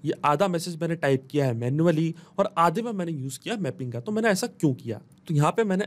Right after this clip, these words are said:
ऐसा इसलिए किया क्योंकि जब भी ये वर्कफ्लो रन करेगा तो जो भी डेटा यहाँ पे हमने मैप किया है, like फॉर्म का नेम, पर्सन का नेम, ईमेल, डीओबी, gender and ये सारी डिटेल्स, ये ऑटोमेटिकली न्यू डेटा से होता रहेगा चेंज।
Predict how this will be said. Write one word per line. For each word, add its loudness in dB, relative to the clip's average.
ऐसा -4
इसलिए -4
किया -2
क्योंकि -2
जब -2
भी 2
ये 4
वर्कफ्लो 2
रन 4
करेगा 4
तो -2
जो 4
भी 4
डेटा 4
यहाँ 0
पे 0
हमने -2
मैप -4
किया 2
है, 2
like 0
फॉर्म 4
का 0
नेम, -4
पर्सन 2
का 0
नेम, -2
ईमेल, -2
डीओबी, -2
gender 0
and -2
ये -2
सारी -2
डिटेल्स, 2
ये 0
ऑटोमेटिकली 0
न्यू 2
डेटा 0
से -2
होता 0
रहेगा -2
चेंज। -8